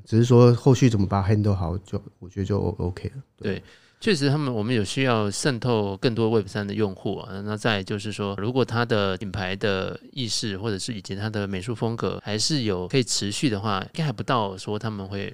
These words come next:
Speaker 2: rug 的这个项目了。不过我听说是Azukidao，是不是？
Speaker 1: <laughs> 就是，就是一些O G弄的。
Speaker 2: 他们弄了一个Azukidao，然后说“你还钱来”这样哈，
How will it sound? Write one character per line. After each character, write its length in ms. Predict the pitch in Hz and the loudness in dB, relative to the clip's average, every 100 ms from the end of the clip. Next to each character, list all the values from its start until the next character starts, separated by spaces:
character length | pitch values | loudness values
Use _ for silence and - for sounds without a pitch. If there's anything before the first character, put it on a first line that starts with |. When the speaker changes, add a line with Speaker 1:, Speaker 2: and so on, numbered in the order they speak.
| - | -10
Speaker 2:
rug 220 | 120 104 101 | -4 -2 -4
的 240 | 110 - | -10 -10
这 120 | 117 | -10
个 40 | 101 | -8
项 240 | - 104 | -6 -6
目 140 | 92 87 | -8 -12
了。 100 | 101 | -8
不 80 | 139 | 0
过 80 | 175 | 2
我 100 | 123 | 2
听 200 | 143 143 | -2 -4
说 120 | 143 | -4
是 80 | 139 | -4
Azukidao， 840 | 117 107 139 135 127 - 135 92 95 | -6 -6 -4 -6 -6 -4 -2 -2 -4
是 120 | 104 | -6
不 120 | 98 175 | -2 0
是？ 80 | 175 - | -2 4
Speaker 1:
<laughs> 40 | |
就 100 | 139 | 6
是， 200 | - 139 | 8 8
就 260 | 110 - 127 | 6 4 4
是 140 | 147 | 6
一 20 | |
些 140 | 143 139 | 8 10
O 200 | 131 127 | 10 8
G 280 | - 127 117 | 8 6 8
弄 260 | 135 123 113 | 8 8 8
的。 80 | 95 | 4
Speaker 2:
他 120 | 147 | 2
们 200 | 143 - - 110 | 4 4 4 -4
弄 220 | 139 143 | 0 0
了 120 | 120 117 | 2 0
一 40 | |
个 80 | 131 | 0
Azukidao， 920 | 113 117 117 135 135 139 135 143 113 | 0 0 -6 -6 -2 -2 2 4 4
然 160 | 110 123 | 2 0
后 80 | |
说 320 | 123 131 131 131 131 - _ 117 | -2 0 0 -2 -6 -14 _ -20
“你 100 | 107 | -4
还 240 | 120 143 | 2 2
钱 300 | 139 110 110 | 2 2 2
来” 220 | 104 92 | 0 -2
这 120 | 95 | 0
样 200 | 107 92 90 | -2 -2 -6
哈， 180 | 98 | -8